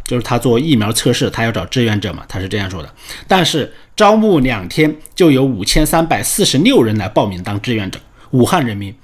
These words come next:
不愧是英雄的人民，这是他的原话。那么这个消息报道出来啊，在网络上就炸开了锅。陈薇说，在二零二零年二月二十六日已经有了疫苗了。大家记住这个时间段，二月二十六日，他说已经有疫苗，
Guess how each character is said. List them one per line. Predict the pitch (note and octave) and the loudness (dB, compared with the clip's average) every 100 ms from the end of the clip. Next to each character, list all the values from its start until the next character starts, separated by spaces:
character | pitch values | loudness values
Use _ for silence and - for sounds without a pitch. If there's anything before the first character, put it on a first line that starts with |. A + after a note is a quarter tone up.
| - | -12
不 | - C3 | -6 -2
愧 | D3 | 0
是 | A#2 A2+ - - | 0 -2 -6 0
英 | E3 F3 | 2 2
雄 | F3 G2+ | 0 -2
的 | F2+ | -4
人 | D#2 | -10
民， | D2+ C#2+ - - | -12 -14 -20 -10
这 | - A2+ | -2 -2
是 | |
他 | A#2 | -2
的 | F2+ | -6
原 | E2 | -6
话。 | D#2+ B2+ - - - - - | -4 -4 -4 -8 -20 -12 0
那 | |
么 | E3 | 2
这 | F3 | 4
个 | F#3 | 2
消 | F#3+ F3 | 2 2
息 | C3 | 0
报 | B2 G#3 E3+ | 0 2 2
道 | G#2 | -2
出 | - | -6
来 | A#2+ G#2 | -4 -6
啊， | E2+ | -6
在 | - D3 | -2 0
网 | B2+ E2+ | 0 0
络 | D3 | -2
上 | D3+ G#2+ | 0 -2
就 | F2+ A2 | -2 -4
炸 | A2 C#3+ | -2 -2
开 | - | -2
了 | G2 | -8
锅。 | E2 G2 - - - - - | -6 -6 0 0 -2 -10 -2
陈 | F3+ G3 | 2 6
薇 | A3+ | 6
说， | G#3 G3+ G3 - - | 6 2 0 -10 0
在 | G3 E3 B2+ | 4 4 4
二 | G#3 A3 | 4 4
零 | D#3 D3+ | 4 2
二 | G#3 | 2
零 | F3 C3+ D#3 | 4 2 2
年 | C3 | 0
二 | C3+ G#3+ F#3+ | 2 2 4
月 | E3 | 4
二 | D#3+ | 4
十 | D#3+ D3+ | 2 2
六 | A#3+ G#3+ | 4 6
日 | D#3+ B2+ - - | 6 2 -4 -12
已 | - C3+ G2+ | -2 0 0
经 | - G#3+ G#3+ - - | 2 2 0 -14 0
有 | C#3 G2 | 2 2
了 | G2+ | 2
疫 | D3+ D#3 | 2 4
苗 | G2+ D2 | 2 -2
了。 | F#2+ - - _ - | -10 -12 -20 _ -2
大 | C#3 | 0
家 | |
记 | C#3 D#3+ | 2 0
住 | B2+ | 0
这 | C3 | 0
个 | B2 | 0
时 | - | -2
间 | G2+ A#2 | 0 0
段， | A2 - | -2 -2
二 | E3 C#3+ | 0 0
月 | A#2+ | 0
二 | C3 | -2
十 | - | -2
六 | B2+ F3+ | 2 2
日， | A#2+ F2 - | 2 -2 -8
他 | - | -6
说 | A2 | -2
已 | G#2+ | -2
经 | F2 G#2+ | -4 -6
有 | E2 | -2
疫 | C3 A2 | 0 0
苗， | D#2+ | -2